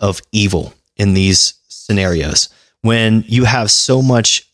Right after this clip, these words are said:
overarching government control, when you have, like, a federal government dictating your ability to breathe the way you want to, John Henry, <laughs> you know, when you have those sort of things going on and that amount of sophistry, um,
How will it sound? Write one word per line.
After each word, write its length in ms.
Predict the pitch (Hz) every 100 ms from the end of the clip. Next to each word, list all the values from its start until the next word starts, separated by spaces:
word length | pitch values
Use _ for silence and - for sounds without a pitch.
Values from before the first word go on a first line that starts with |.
| -
overarching 720 | 123 120 92 113 107 107 101
government 420 | 101 104 98 92
control, 440 | - - 95 82 95
when 120 | 101
you 100 | 113
have, 120 | 113
like, 160 | 101 95
a 60 |
federal 480 | - - 127 107 95
government 580 | 90 98 92 92 87 80 - _ _ -
dictating 720 | 127 - - 107 101 95 85
your 500 | 101 104 101 101 95 - _ -
ability 360 | 113 147 147 143
to 140 | -
breathe 420 | - 175 240 156
the 100 | -
way 120 | 98 101
you 160 | 95
want 160 | 92 -
to, 120 | - 107
John 240 | 110 95
Henry, 260 | 117 92 - - _ - 160
<laughs> 360 | - - - -
you 140 | 147
know, 100 | 156
when 160 | 165 190
you 80 |
have 240 | 170 190 160
those 220 | 190 202
sort 200 | - 180
of 100 | 151
things 300 | 170 151 135
going 260 | 127 117 127
on 160 | 131
and 100 | 101
that 160 | 107 120
amount 300 | 113 113 110
of 80 | 101
sophistry, 800 | - 117 117 110 - - 87 101 - _ _
um, 300 | 117 113 113